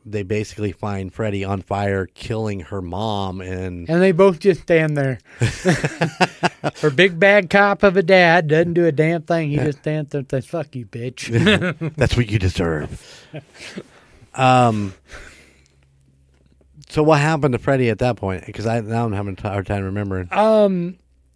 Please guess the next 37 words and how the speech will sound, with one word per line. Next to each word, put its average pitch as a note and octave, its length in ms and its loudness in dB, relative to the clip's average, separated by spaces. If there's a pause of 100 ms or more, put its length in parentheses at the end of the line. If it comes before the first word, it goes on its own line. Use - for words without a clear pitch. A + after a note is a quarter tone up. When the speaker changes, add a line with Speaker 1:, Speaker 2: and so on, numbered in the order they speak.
(420)
Speaker 2:
she A#3 720 -2 (100)
finally G3 460 0
realized D#3+ 840 2
that C#3 420 -4 (460)
his F3 300 -2
power D#3 460 0
came D3+ 340 -4
from C#3 200 -4
her C#3 220 0
fear. C#3+ 560 0 (580)
Speaker 1:
Uh-huh. F2 240 -6
Speaker 2:
So C#3+ 460 2
all D3+ 160 -2
she - 160 -6
had D3 140 -2
to C3+ 80 -6
do C#3 540 0 (1120)
was C3+ 160 -6
turn D3 240 -4
her C3+ 120 -6
back C3 520 -6 (640)
and B2+ 140 -8
not B2+ 240 -8
let C3 100 -2
Speaker 1:
And A#2 100 -2
not A2+ 160 0
Speaker 2:
him, C3+ 60 -6
Speaker 1:
fear G#2+ 200 -2
him. F#2 140 -6 (200)
Speaker 2:
and G#2+ 80 -2
Speaker 1:
Yeah. G#2 60 2
Speaker 2:
not D3 240 -2
fear D#3 280 0
him, F3+ 220 -6 (760)
and B2 200 -8
he C3 80 -6
vanished. B2+ 640 -6